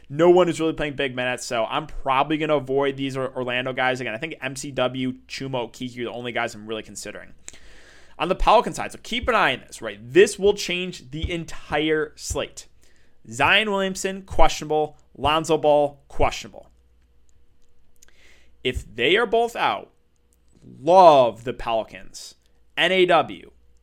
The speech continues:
Ingram, Josh Hart, even Bledsoe, all become phenomenal plays, um, if Zion and Lonzo Ball are out. So, again, we gotta monitor this news.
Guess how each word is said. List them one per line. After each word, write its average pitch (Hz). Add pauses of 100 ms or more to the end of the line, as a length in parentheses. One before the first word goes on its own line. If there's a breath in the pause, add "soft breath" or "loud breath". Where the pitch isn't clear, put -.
Ingram, 180 (380)
Josh 185
Hart, 127 (440)
even 175
Bledsoe, 190
all 170
become 160
phenomenal 160
plays, 107 (380 soft breath)
um, 117
if 139
Zion 143
and 135
Lonzo 127
Ball 110
are 92
out. - (480)
So, 117 (920)
again, 107 (240)
we 120
gotta 147
monitor 165
this 180
news. 113